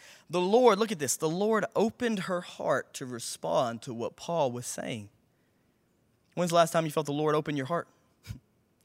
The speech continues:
"After she and her whole household were baptized, she urged us, 'If you consider me a believer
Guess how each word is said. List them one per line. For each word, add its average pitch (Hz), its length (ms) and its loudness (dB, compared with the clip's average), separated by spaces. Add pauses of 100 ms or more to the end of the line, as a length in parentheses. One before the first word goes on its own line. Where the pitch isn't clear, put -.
(380)
"After 175 220 6
she 196 200 2
and 147 80 0
her 165 160 4
whole 175 180 0
household 143 560 2
were 120 100 -2
baptized, 135 920 2 (1200)
she - 240 -4
urged 135 320 2
us, 104 220 -10
'If 113 120 -10
you 143 80 -2
consider 139 440 -2
me 147 180 2
a 135 60 0
believer 151 480 -4